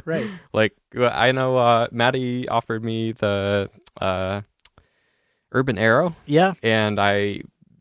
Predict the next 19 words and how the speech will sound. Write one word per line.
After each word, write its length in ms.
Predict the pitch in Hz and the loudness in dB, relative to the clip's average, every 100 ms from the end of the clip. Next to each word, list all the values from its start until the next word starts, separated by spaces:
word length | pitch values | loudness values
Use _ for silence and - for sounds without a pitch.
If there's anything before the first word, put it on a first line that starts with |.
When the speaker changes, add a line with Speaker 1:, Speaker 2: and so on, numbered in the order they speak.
| _ _ | _ _
Speaker 2:
fully 220 | 120 113 110 | 0 0 2
plan 220 | 117 110 | 0 0
to 80 | 107 | 0
take 200 | 113 - | -2 2
her 60 | |
up 120 | 104 | 2
on 140 | 110 107 | 2 0
that 180 | 107 - | -2 -2
for 100 | 107 | -2
a 60 | |
bike 240 | 98 98 107 | 0 0 0
move 360 | 104 107 - - | -2 -4 -10 -8
or 80 | |
something 260 | 107 107 107 | -2 -2 0
like 160 | 101 104 | -2 0
that 180 | 98 | -2
coming 200 | - 104 | 0 -4
up 120 | 101 - | -4 -2
here. 220 | 107 | -4